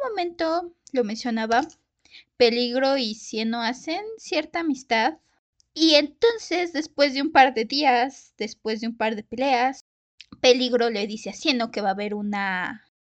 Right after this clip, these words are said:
un juicio al día siguiente y que le prohibieron verlo. Y le dice, "Oye, ¿me puedo, me puedo esconder aquí en tu,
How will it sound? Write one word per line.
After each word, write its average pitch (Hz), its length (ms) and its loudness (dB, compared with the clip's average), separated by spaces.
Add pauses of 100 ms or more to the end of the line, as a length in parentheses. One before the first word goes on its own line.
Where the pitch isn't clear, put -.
(260)
un 233 200 2
juicio 403 400 4
al 381 80 2
día 381 120 2
siguiente 262 600 6
y 226 180 0
que 214 300 -4
le 220 140 -8
prohibieron 233 500 0
verlo. 294 680 0
Y - 120 -20
le - 60 -20
dice, - 220 -14
"Oye, 320 220 -8
¿me 359 140 -8
puedo, 370 500 -2
me 302 120 -2
puedo - 220 -4
esconder 277 460 2
aquí 277 580 -2
en 285 180 0
tu, 254 440 -4